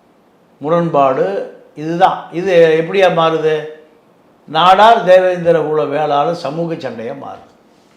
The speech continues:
இது இப்ப கடைசி ப-, பலி வாகைக்குளம் தீபக் ராஜா. நீங்க தீபக் ராஜா அவருடைய காதலியாக சொல்லப்படுகிற ஆரோக்கிய செல்வி, இந்த அம்மா களக்காட்டை சேர்ந்த ஒரு நாடார் சமூக இளைஞனை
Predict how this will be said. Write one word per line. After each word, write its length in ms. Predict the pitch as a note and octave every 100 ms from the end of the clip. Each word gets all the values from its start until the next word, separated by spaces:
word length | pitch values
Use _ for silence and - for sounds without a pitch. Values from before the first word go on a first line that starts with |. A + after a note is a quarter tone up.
| _ _ _ _ _ -
இது 180 | E3+
இப்ப 180 | F3 F3
கடைசி 540 | D#3+ F3+ F#3+ G#3 G#3 F#3 E3+ D#3+ D3 C#3+ C#3 C#3
ப-, 120 | C3 B2+
பலி 540 | G3 A#3 C4+ - - _ _ _ _ _ _ A#2+
வாகைக்குளம் 920 | C#3 E3+ E3 - C#3+ D#3 E3 C3+ B2
தீபக் 360 | A#2+ A#2 A2+ G#2
ராஜா. 260 | F#2+ - - _ _ _ _ _ _ _ _ _ _ _
நீங்க 540 | - A#2 B2+ F3+ D3+ - - _ _ _ _ G#2+
தீபக் 400 | D#3 F3+ F#3+ F3
ராஜா 420 | F3 E3+ E3 E3
அவருடைய 480 | D#3+ D3+ D#3 E3 D#3
காதலியாக 580 | C#3+ D#3 D#3 D#3 D3+
சொல்லப்படுகிற 840 | D3+ D3+ D3 C#3+ C3+ C3+ D3 E3+ E3+ - - _ -
ஆரோக்கிய 600 | C3+ E3 F3 D#3 C3+ D#3+
செல்வி, 600 | - C3 A#2+ B2 - _ - _ _ _ _ _
இந்த 180 | D#3+ F#3
அம்மா 160 | A3
களக்காட்டை 580 | G#3+ F#3 G#3+ A3 G#3+ G#3
சேர்ந்த 280 | E3+ G3 G3
ஒரு 100 | F3+
நாடார் 360 | E3+ F#3+ G3+ F3
சமூக 320 | F3+ F3+ F3
இளைஞனை 320 | E3+ E3+